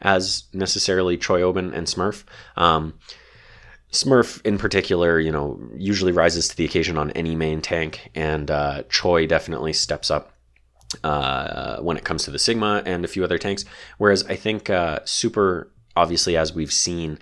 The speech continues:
kind of specializes in Reinhardt. Obviously, any, any fan of his will know his Reinhardt play.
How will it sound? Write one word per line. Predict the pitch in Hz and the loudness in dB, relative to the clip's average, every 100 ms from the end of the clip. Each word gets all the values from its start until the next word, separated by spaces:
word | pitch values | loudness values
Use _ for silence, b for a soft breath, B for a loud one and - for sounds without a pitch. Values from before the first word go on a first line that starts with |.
| B B - | B B -4
kind | 90 | -2
of | 85 | 0
specializes | - - 80 78 78 | 0 2 2 0 -2
in | 73 80 69 | -6 -6 -6
Reinhardt. | 69 69 76 - - | -8 -6 -4 -4 -4
Obviously, | 71 71 - 90 | -10 -6 -6 -4
any, | - 76 69 69 | -6 -6 -8 -8
any | 76 76 71 | -8 -8 -8
fan | - 76 71 | -4 -4 -4
of | |
his | - 73 80 | -6 -8 -6
will | 73 | -8
know | 71 69 | -6 -8
his | 78 82 | -6 0
Reinhardt | 101 107 98 | 2 2 -2
play. | - 107 | 0 -2